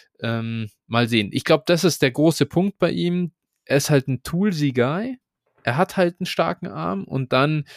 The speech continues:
ist die N F L gern mal auch dran und das muss man halt mit einpreisen, dass sie sagt, ich hol was raus aus ihm und ich, ähm, ich, ich entwickle ihn dann, wenn das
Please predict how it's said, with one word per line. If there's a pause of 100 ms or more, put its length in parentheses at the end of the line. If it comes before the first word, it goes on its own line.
(220)
ist
die
N
F
L
gern
mal
auch
dran
und
das
muss
man
halt
mit
einpreisen, (580)
dass
sie
sagt,
ich
hol
was
raus
aus
ihm
und
ich, (400)
ähm,
ich, (120)
ich
entwickle
ihn
dann, (420)
wenn
das